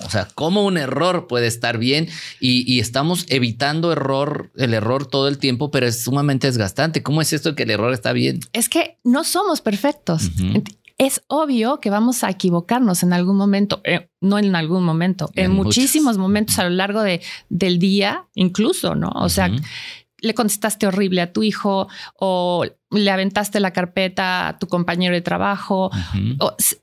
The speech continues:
Speaker 2: ¿por qué? Porque finalmente, al ser seres emocionales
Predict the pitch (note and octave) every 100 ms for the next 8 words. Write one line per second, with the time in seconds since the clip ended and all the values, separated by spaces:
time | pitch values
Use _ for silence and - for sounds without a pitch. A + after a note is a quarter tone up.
0 | _ - C#4 - F4 F4+ - A3+ A#3+ A#3+
1 | - - C4 E4 F#4+ E4 D4+ C#4 C#4+ -
2 | _ _ _ _ _ G#3 G#3 C#4 C4+ -
3 | - _ - - - D4 C4+ - A3 G#3
4 | A3 G3+ G#3+ G#3 F#3+ F#3 D#4+ -